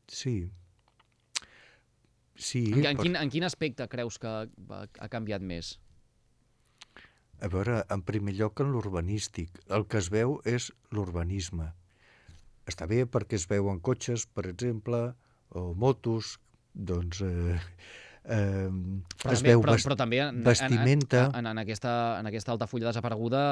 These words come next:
Speaker 2: eh, eh, suposo que he, he pogut fer el xafarder m-, molt per sobre. Altafulla ha passat de ser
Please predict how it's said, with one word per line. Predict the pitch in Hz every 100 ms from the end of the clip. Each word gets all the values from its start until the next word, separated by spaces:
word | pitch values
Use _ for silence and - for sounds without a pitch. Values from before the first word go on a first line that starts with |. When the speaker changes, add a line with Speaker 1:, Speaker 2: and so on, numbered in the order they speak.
| 135 123 107
Speaker 2:
eh, | - 110 104 101 98 98 92 87 - - 98 - 69
eh, | 50 - -
suposo | - 98 113 104 131
que | - - 50 - 143 _ - 104 -
he, | - - -
he | 110 -
pogut | 135 123 117 139 -
fer | - 135
el | 135
xafarder | - 131 - 117 113 131 139
m-, | 135 127 131 -
molt | 120 135 143 127 -
per | 131 117
sobre. | 151 135 151 170 - - _ -
Altafulla | 127 123 - 131
ha | 139
passat | 147 127
de | 131
ser | -